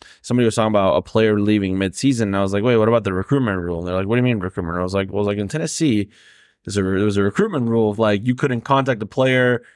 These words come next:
Like, if the parent reached out, that was different, but a coach couldn't contact another player directly if I'm,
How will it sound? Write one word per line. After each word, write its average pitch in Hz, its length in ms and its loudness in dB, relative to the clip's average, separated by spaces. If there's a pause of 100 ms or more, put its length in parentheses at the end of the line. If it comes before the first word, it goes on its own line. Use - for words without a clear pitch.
(360)
Like, 113 320 -2
if 117 140 0
the 117 100 2
parent 170 380 0
reached 156 260 -6
out, 143 180 2
that 131 80 -2
was 113 120 -4
different, 139 420 0
but 113 80 0
a 110 60 -2
coach 139 340 -2
couldn't 123 200 -2
contact 123 420 0
another 113 240 2
player 113 320 0
directly 120 480 0
if 110 100 -2
I'm, 104 200 0